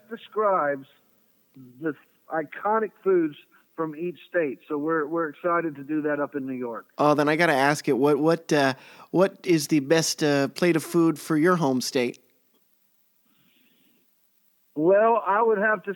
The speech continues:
Speaker 1: say, uh, barbecue and, um, uh, collard greens and you, you name it.
Speaker 2: <laughs> Absolutely. Taylor Hicks, thank you so much.
Speaker 1: Thank you, buddy. Take care.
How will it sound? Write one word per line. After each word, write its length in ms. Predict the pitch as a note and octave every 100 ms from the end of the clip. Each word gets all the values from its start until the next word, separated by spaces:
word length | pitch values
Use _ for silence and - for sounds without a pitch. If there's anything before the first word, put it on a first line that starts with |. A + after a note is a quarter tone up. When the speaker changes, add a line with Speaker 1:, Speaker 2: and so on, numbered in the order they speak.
| -
Speaker 1:
say, 360 | G#3 G#3 G3 G3
uh, 160 | F#3+
barbecue 840 | D#3 G3+ G#3+ G3+ F#3+ A3 A3 A3
and, 320 | G#3+ F3 F3 E3+
um, 600 | E3+ E3 D#3+ D#3+ D#3 C#3+ _ _
uh, 600 | D3+ D#3 D3+ D3 C#3+ C#3 B2+ - -
collard 400 | F#3+ G3+ G#3 E3+
greens 640 | F#3+ G3+ G#3 G#3 G#3 D#3+
and 380 | D#3+ D3+ D3+ C#3
you, 160 | F3
you 240 | F3 F3 G#3+
name 320 | G#3 G#3 E3+
it. 100 | B2+ _ _ - - - G3+ F3+ - F#3
Speaker 2:
<laughs> 120 | -
Absolutely. 640 | D#3+ C3+ - C#3+ C#3 D3+ - G#3+ A#3 -
Taylor 240 | G3+ F#3
Hicks, 280 | F3 E3+ -
thank 260 | F3+ E3+ E3+
you 80 |
so 180 | D3+ D3+
much. 360 | C3+ A#2+ A#2+ - _ _ _ _ _ _ _ _ _ _ -
Speaker 1:
Thank 220 | G3 F#3+
you, 80 | F#3+
buddy. 260 | E3+ D#3 D3
Take 200 | F#3 F3
care. 260 | E3+ C3+